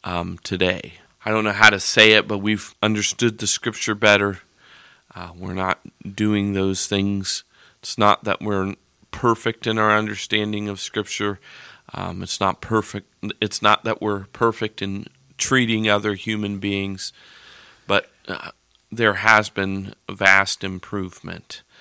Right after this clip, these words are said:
Um, and there's arguments about how far we still need to go. That's, that's not really what we're going to discuss today, but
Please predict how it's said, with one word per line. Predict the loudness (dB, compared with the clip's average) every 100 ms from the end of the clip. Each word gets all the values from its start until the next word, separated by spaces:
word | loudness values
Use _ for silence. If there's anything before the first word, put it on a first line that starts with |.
| -20 _ -12
Um, | -10 -10 -12 -20 _ _ _ -12
and | -10 -10 -14 _
there's | 0 0 0
arguments | -2 -2 -4 -4 -4
about | 0 0 0
how | -2 -2
far | 0 0 0
we | -2
still | -4 -4 -4
need | -4 -6 -8
to |
go. | -6 -2 -2 -4
That's, | -4 -4 -6 -12 -14 -20 -20 -20 _
that's | -8 -6 0
not | 0 0 _ _
really | -2 0 0
what | 0 -2 -2
we're | -2 -2 -2 -10 -20 _ _ _ -10
going | -4 -4 -4
to | -10
discuss | -8 -6 -2 -2 -2
today, | -6 -4 0 0
but | -2 -8 -10